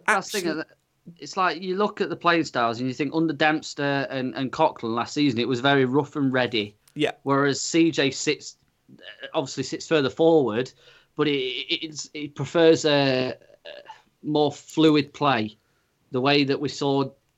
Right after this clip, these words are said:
Speaker 1: Dave just get the best out of his players when he was here, and just the, the,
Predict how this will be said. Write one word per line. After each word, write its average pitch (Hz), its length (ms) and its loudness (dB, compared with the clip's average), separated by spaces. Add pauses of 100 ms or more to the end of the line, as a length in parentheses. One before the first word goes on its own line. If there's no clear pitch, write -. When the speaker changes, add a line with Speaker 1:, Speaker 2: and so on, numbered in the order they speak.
(140)
Speaker 1:
Dave 131 480 0 (600)
just 123 240 -12 (160)
get 139 220 -2
the 135 60 -6
best 127 320 -4
out 117 220 -2
of 120 40 -8
his 110 100 -6
players 117 500 0
when 120 120 -2
he 117 100 -4
was 117 220 -2
here, 117 340 -4 (440)
and 123 160 -2
just - 260 -4
the, 123 340 4
the, 131 280 -4